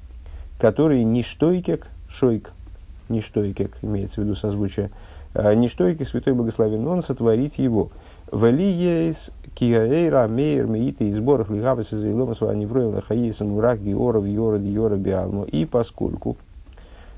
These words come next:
э, свет, который исходит от него благословенного для того, э, чтобы оживлять миры и творения, ос-, м, осуществлять, вернее, переводить их из небытия в бытие,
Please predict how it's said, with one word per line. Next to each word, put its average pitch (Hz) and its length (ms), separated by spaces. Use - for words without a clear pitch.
э, 104 240
свет, 156 340
который 120 380
исходит 131 340
от 104 100
него 120 180
благословенного 104 680
для 127 240
того, 110 480
э, 101 280
чтобы 113 380
оживлять 110 520
миры 113 340
и 104 200
творения, 101 720
ос-, 104 180
м, 104 560
осуществлять, 107 640
вернее, 92 300
переводить 101 500
их 90 100
из 98 120
небытия 101 440
в 98 60
бытие, 98 460